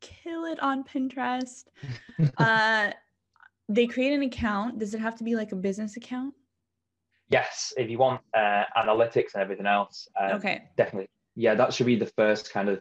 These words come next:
Speaker 2: thing that you do, is create that business account and make sure you sign up for that.
Speaker 1: Okay, so they start a business account and then they post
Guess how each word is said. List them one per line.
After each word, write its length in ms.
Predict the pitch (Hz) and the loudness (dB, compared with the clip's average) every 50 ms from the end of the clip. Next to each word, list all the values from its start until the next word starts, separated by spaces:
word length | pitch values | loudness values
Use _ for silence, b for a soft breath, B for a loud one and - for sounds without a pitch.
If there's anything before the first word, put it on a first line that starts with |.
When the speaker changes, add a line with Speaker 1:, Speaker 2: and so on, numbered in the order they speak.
| - _ - | -6 _ -4
Speaker 2:
thing 160 | 98 98 101 | -2 -2 0
that 120 | 101 92 | 0 -2
you 80 | 95 95 | 0 0
do, 160 | 104 101 104 | 2 2 2
is 180 | 104 104 - - _ _ - | 2 0 -4 -8 _ _ -4
create 320 | 101 101 95 95 92 - _ _ _ | 0 2 2 2 0 -2 _ _ _
that 180 | - 104 - - | -6 -6 -4 -2
business 320 | 101 92 - 107 95 - | -2 -2 -2 -4 -8 -8
account 300 | - - 101 101 104 101 - _ | -6 -4 -2 -2 -2 -4 -8 _
and 80 | 95 95 | -6 -4
make 160 | 95 92 - | -4 -4 -4
sure 100 | - 92 | -6 -8
you 120 | 92 92 | -8 -8
sign 240 | - 95 92 92 92 | -10 -12 -12 -10 -12
up 80 | 101 - | -12 -14
for 60 | - | -12
that. 180 | - - 52 - _ _ _ _ _ _ _ _ _ _ - | -12 -12 -12 -14 _ _ _ _ _ _ _ _ _ _ -8
Speaker 1:
Okay, 300 | 226 208 202 180 - b b b b b b | -6 -6 -6 -6 -8 b b b b b b
so 600 | _ - - 247 240 233 226 226 220 214 196 - - | _ -4 0 2 4 4 4 4 2 0 -2 -4 -4
they 160 | 214 226 226 | -2 -2 -2
start 240 | 226 - 240 240 254 | -2 -2 -2 0 0
a 60 | 269 | 0
business 340 | 240 240 226 208 214 208 208 | 0 0 0 -2 -4 -6 -8
account 540 | 208 202 202 208 202 196 196 196 196 190 - | -10 -10 -8 -6 -4 -2 -2 -2 -4 -6 -6
and 140 | - 208 202 | -4 -4 -2
then 160 | 202 202 202 | 0 0 0
they 600 | 196 196 196 196 190 190 190 190 190 190 202 202 - _ _ _ _ _ _ _ _ - | 0 0 0 0 -2 -2 -4 -4 -6 -8 -10 -12 -14 _ _ _ _ _ _ _ _ -8
post 540 | - 220 214 220 208 - - - - - | -6 -4 -4 -4 -6 -8 -12 -16 -20 -20